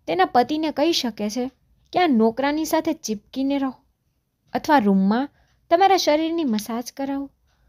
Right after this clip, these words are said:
આ બંને મને લાંબા સમયથી મૂર્ખ બનાવી રહ્યા છે. આ બંને વચ્ચે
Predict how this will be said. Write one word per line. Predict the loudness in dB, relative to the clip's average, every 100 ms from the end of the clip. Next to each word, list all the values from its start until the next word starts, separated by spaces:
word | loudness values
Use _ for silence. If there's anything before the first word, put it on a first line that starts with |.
| _ _ _ -6
આ | -4 4
બંને | 4 4 2
મને | 0 2 2
લાંબા | 2 0 0 2
સમયથી | 2 0 0 -2 -2
મૂર્ખ | 0 2 0 -2
બનાવી | -4 -2 -2 -4
રહ્યા | -6 -10 -14
છે. | -18 _ _ _ -20 -20 _ _ _
આ | 2
બંને | 4 4 2
વચ્ચે | 0 -2 2 0 0